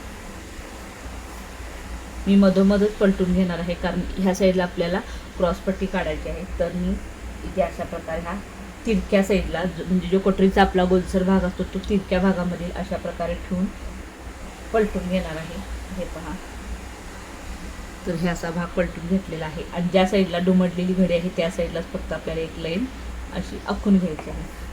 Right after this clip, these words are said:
आणि ह्याच्यावर देखील आपल्याला थोडंसं प्रेस करायचं आहे. हे पहा, कटोरीचा देखील आकार असा उठतो.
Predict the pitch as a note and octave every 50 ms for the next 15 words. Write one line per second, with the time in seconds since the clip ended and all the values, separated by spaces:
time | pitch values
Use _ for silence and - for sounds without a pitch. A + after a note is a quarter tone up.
0 | - - F3 F3+ F3+ F3+ - F#3+ F3 F3 - F#3 F#3+ - - F3+ F3 - - E3+
1 | F#3 G3 - A3 G3+ F#3+ F#3+ F#3+ - - G3+ G3 - F#3+ F3 - - - F#3+ F3
2 | E3+ F3 - - F3 F3 F3 F#3+ G3 - - - - - - - - - - -
3 | - - - - F3 - - E3+ F3+ G#3 - - F#3+ F#3 - E3+ - - E3+ D#3+
4 | E3+ E3+ - F3 E3 E3 D#3+ - F3+ D#3 D#3+ E3 - F#3+ F3+ - - - - -
5 | - - - F#3 F#3 - - - - - E3